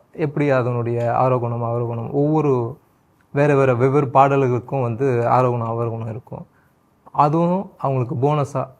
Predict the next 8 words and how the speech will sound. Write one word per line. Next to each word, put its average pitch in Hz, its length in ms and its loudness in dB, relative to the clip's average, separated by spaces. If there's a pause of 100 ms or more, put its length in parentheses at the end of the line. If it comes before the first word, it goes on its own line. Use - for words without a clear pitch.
(140)
பிள்ளைங்களுக்கு 123 440 -2
இருக்கணுன்றதுனால 123 840 -4 (460)
கொடுத்துருக்குது. 117 680 -2 (1400)
ஆஹ், 147 340 -6
இதுல 165 240 4
வந்து 165 500 2
வருகை 160 340 4
பாடல் 120 400 -2